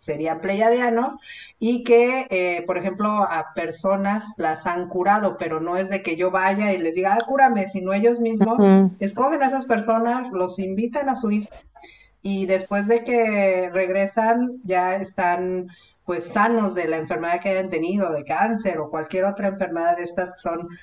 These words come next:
Speaker 1: pues, complicadas de sanar nada más así porque sí, y sin embargo pareciera que las personas regresan. O sea, lo que me refiero es no tanto a su físico de que, ah,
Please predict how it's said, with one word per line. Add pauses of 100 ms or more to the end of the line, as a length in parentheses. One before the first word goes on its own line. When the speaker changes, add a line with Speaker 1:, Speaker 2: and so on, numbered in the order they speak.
(220)
Speaker 1:
pues,
complicadas
de
sanar (200)
nada
más
así
porque
sí,
y
sin
embargo
pareciera
que
las
personas
regresan. (680)
O
sea,
lo
que
me
refiero
es
no
tanto
a
su
físico
de
que,
ah,